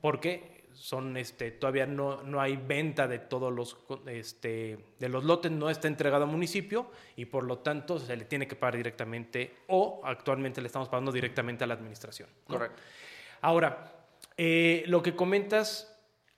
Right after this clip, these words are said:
Speaker 1: hay un punto también a, a que, que recalcar, porque es muy interesante que no en todos los estados
Speaker 2: Así es.
Speaker 1: tengan reconocimiento de este régimen condominal.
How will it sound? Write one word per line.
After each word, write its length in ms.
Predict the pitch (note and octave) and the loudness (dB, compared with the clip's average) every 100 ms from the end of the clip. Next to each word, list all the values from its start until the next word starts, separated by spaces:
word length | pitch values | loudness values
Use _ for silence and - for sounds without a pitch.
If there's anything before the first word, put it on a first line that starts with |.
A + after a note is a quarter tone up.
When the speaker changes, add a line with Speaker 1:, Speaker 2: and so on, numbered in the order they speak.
| - | 2
Speaker 1:
hay 160 | E3 F#3 | 4 4
un 100 | F#3 | 2
punto 240 | F#3 F#3 | 0 2
también 300 | D#3+ D3 E3+ | 2 2 0
a, 80 | D#3+ C3 | -2 -4
a 160 | C#3+ - | -8 -4
que, 280 | D3 C3 - | -4 -4 -4
que 100 | C#3+ | -2
recalcar, 380 | C#3+ D3 F#3+ | 0 2 2
porque 180 | F#3+ G#3 | 4 2
es 140 | F#3+ G3 | 2 4
muy 180 | F#3+ | 6
interesante 460 | A3 G3+ D3+ E3+ E3+ | 6 2 0 0 -2
que 100 | D3+ | 0
no 180 | D#3 F3+ | 0 2
en 160 | G3 G3+ | 2 4
todos 180 | G#3 | 6
los 160 | G3 C#3 | 4 2
estados 560 | C3 D3+ D#3 B3 C4 - | 0 2 4 2 -4 -8
Speaker 2:
Así 180 | B2+ B2+ | -8 -8
es. 160 | A#2+ | -4
Speaker 1:
tengan 280 | - D3+ D#3 | 0 2 2
reconocimiento 840 | C#3 C3+ B2 - C3 C3 C3 C3+ B2 | 0 -2 -4 -6 -4 -4 -2 -2 0
de 80 | |
este 400 | B2 - B2+ B2 | -2 -2 -2 0
régimen 380 | A#2 B2+ - A#2+ | 0 -2 -4 -8
condominal. 440 | A2+ A2 A2 G#2+ | -8 -8 -10 -12